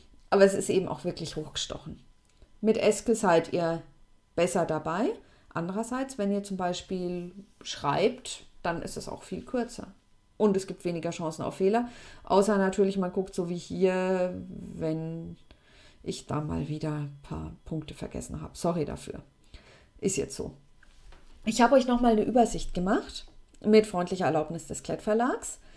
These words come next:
aus dem Buch Tous Ensemble zwei, Seite hundertdreiunddreißig. Tous Ensemble zwei deswegen, weil da schon ein paar weiterführende Fragen drinstehen, die,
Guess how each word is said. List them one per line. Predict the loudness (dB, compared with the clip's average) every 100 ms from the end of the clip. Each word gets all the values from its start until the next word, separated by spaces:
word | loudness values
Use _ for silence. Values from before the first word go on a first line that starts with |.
| -20 -20 -20 -2
aus | 4 4 4
dem | 2 2 4
Buch | 2 2
Tous | 0 -4 -2
Ensemble | -2 -2 -4 -2 -4
zwei, | -4 -6 -2 0 0 -2 -8 -20 -20 -10
Seite | -2 -2 -2
hundertdreiunddreißig. | -4 -6 -6 -6 -6 -6 -6 -4 -2 -4 -6 -18 -20 -20 -20 -20 -12
Tous | 0 4
Ensemble | 4 2 0 0 -2
zwei | -2 2 2
deswegen, | 4 4 2 4 4 6 4 2 2
weil | 6 8 8
da | 6 4 4
schon | 0 -2
ein | -2 -4
paar | -4 -2
weiterführende | 2 4 2 2 0 0
Fragen | 0 -2 -4 -4 -2
drinstehen, | 2 2 2 2 2
die, | 2 -2